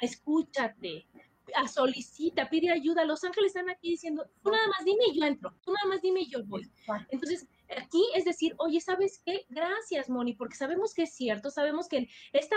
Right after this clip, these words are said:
Speaker 1: forma y esta manera de conectarnos a través de cómo tú nos hablas, de cómo tú nos vas a dar, nos das la clase, de cómo tú expresas, de lo que compartes, hace que seamos mejores para nosotros, que nosotros estemos muy contentos, estemos muy bien,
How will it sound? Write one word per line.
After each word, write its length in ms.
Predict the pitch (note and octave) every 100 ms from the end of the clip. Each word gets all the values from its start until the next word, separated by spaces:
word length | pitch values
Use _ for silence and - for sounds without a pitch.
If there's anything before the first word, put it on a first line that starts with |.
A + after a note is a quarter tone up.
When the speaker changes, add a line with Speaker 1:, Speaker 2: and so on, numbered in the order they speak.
| G#4
Speaker 1:
forma 300 | D#4+ C4+ C4
y 80 | C#4+
esta 180 | D4+ E4
manera 400 | D4+ C4+ C4 C4+
de 140 | B3+
conectarnos 680 | A3 A3 G3+ B3 A#3 B3 B3
a 60 | A3+
través 300 | G#3 A3 A3
de 80 |
cómo 260 | - A3+ G#3
tú 120 | A#3+
nos 240 | B3 C4+ B3
hablas, 500 | G#3 G3+ G#3 G3+ - - - _
de 80 | G3+
cómo 220 | A3 A3
tú 100 | C4
nos 140 | C4+
vas 180 | A#3+ A#3
a 80 | B3
dar, 280 | A3+ A3 G#3
nos 140 | G#3+
das 160 | G#3+ A3
la 140 | A3+
clase, 540 | - G#3+ G#3+ G#3+ A3 G3+ - -
de 100 | G#3+
cómo 260 | B3 A#3+ A3+
tú 100 | C4+
expresas, 640 | - - A3+ A#3 A#3+ A3
de 80 | G#3
lo 160 | G#3+ G#3+
que 120 | B3+
compartes, 600 | A3+ A3 B3+ B3 - - - - -
hace 240 | E4 G4
que 80 | D#4+
seamos 400 | D4+ C#4 C#4+ D4+
mejores 480 | C4 A#3+ C4+ D4 - _ _
para 180 | C4 C4
nosotros, 800 | C4 B3+ - F#4 - C#4 E3+ - _ - - -
que 60 |
nosotros 480 | C4 B3+ G4 G4+ E4+
estemos 440 | C#4 B3+ B3 B3
muy 320 | B3 C4 D4+ D4+
contentos, 640 | B3+ A#3 G#3 G3+ G#3 A#3
estemos 440 | A3 B3+ B3 B3
muy 380 | A#3+ B3 C#4+ C4
bien, 400 | A3 A3+ G3 F#3